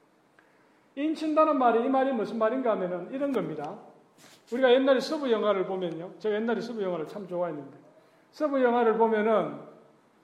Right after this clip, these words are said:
그 뭐 이런 목장주들이 그 땅을 가지고 다투는 내용이 나오잖아요. 주로 보면은. 그런데 주로 보면은 이게 소를 가지고 다투어.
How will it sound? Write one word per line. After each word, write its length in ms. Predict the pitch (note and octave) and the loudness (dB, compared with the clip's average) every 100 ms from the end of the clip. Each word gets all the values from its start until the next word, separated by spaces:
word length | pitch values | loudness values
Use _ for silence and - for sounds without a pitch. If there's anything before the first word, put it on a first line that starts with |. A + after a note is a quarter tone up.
| _ - | _ 0
그 100 | B3 | 0
뭐 440 | A3 G#3+ G3 G3+ | 2 2 2 0
이런 220 | A3 G3+ | -4 -2
목장주들이 920 | B3 C4 D4 C4+ A3 G#3 F#3+ F#3+ - - - - - | -2 0 -2 -2 -4 -4 -4 -4 -8 -20 -20 -20 -14
그 180 | G3 | -10
땅을 280 | C4 C#4 C#4 | -4 -2 0
가지고 340 | A#3 F3+ E3+ - | 0 -2 -4 -8
다투는 420 | E3+ B3 A3 E3 | -10 -10 -10 -6
내용이 240 | F3 F#3 | -6 -6
나오잖아요. 480 | D3+ D3+ D#3+ D3 C3+ | -6 -8 -8 -12 -12
주로 220 | A3+ F#3 | -8 -6
보면은. 320 | D#3 D3+ C3+ C3+ - _ _ _ _ _ | -6 -10 -12 -16 -20 _ _ _ _ _
그런데 400 | C#4 C#4 C4 A#3+ | 0 2 4 4
주로 200 | D#4 D4+ | 0 0
보면은 520 | B3 A#3 A3 G#3+ A3 | 0 0 0 -2 -4
이게 220 | G3+ F#3+ | -4 -2
소를 400 | F3 - D4 D#4+ B3+ | -2 -2 -2 0 0
가지고 300 | G#3 F3+ - | 0 -2 -8
다투어. 480 | D#3 - G3 C3 | -10 -8 -10 -10